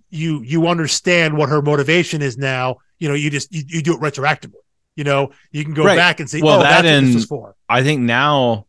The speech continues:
Speaker 2: in light of that, you would have to say she is the villain of the series.
Speaker 1: Yes. Yes. Yeah. Because again, she,
Speaker 2: Um,
Speaker 1: she's the, you know,
Speaker 2: because
Speaker 1: she's
Speaker 2: she's
Speaker 1: the,
Speaker 2: the
Speaker 1: the little
Speaker 2: one
Speaker 1: puppet master.
Speaker 2: who, right.
Speaker 1: Yeah.
Speaker 2: It's like, "Oh, sometimes Wilson seems like a villain, but he's actually just running a playbook that was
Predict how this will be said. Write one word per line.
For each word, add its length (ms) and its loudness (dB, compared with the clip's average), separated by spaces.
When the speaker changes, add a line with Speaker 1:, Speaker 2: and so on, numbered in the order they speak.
Speaker 2:
in 140 0
light 260 0
of 100 -4
that, 200 0
you 140 -6
would 120 -4
have 160 -6
to 100 -16
say 260 -4
she 480 -2
is 460 -4
the 240 -4
villain 420 -8
of 120 -14
the 120 -16
series. 640 -12
Speaker 1:
Yes. 800 -8
Yes. 260 -8
Yeah. 120 -10
Because 220 -4
again, 160 -2
she, 60 0
Speaker 2:
Um, 140 -2
Speaker 1:
she's 220 -2
the, 240 -2
you 120 -6
know, 220 -6
Speaker 2:
because 140 0
Speaker 1:
she's 220 4
Speaker 2:
she's 260 4
Speaker 1:
the, 80 2
Speaker 2:
the 80 4
Speaker 1:
the 60 4
little 180 6
Speaker 2:
one 80 4
Speaker 1:
puppet 180 -2
master. 260 -4
Speaker 2:
who, 120 -2
right. 240 0
Speaker 1:
Yeah. 120 0
Speaker 2:
It's 180 -6
like, 240 0
"Oh, 240 2
sometimes 500 -2
Wilson 340 0
seems 260 -6
like 140 -6
a 40 -6
villain, 300 0
but 140 -6
he's 220 -10
actually 320 -10
just 160 -12
running 220 -4
a 60 -6
playbook 480 -6
that 140 -4
was 260 -10